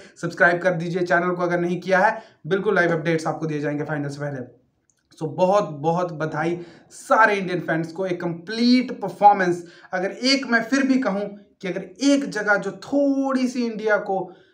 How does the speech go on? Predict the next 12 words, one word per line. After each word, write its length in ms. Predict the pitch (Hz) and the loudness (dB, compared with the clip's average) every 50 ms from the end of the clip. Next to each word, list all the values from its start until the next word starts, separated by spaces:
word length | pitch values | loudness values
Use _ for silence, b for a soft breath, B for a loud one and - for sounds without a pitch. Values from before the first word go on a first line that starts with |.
| B B - | B B -8
अभी 200 | 180 180 214 180 | -6 -6 -4 -4
ध्यान 280 | 170 196 190 190 185 | -2 0 0 0 0
देने 160 | 185 180 190 | 0 -2 -4
की 40 | 175 | -4
ज़रूरत 300 | 175 175 180 190 190 190 | -4 -2 0 0 0 0
है, 80 | 202 190 | 0 -4
final 440 | 190 - 185 185 190 190 196 190 185 | -2 -2 -2 -2 0 -2 -2 -4 -2
में 140 | 190 190 | 0 0
अभी 260 | 185 180 180 190 170 - - b b b b b b b b _ _ | 0 0 0 -4 -6 -8 -14 b b b b b b b b _ _
चार 300 | - 247 240 247 240 - | 4 6 6 6 6 4
दिन 160 | - 233 214 | 0 -6 -8
है, 320 | 208 214 220 - 233 - | -6 -6 -6 -6 -8 -10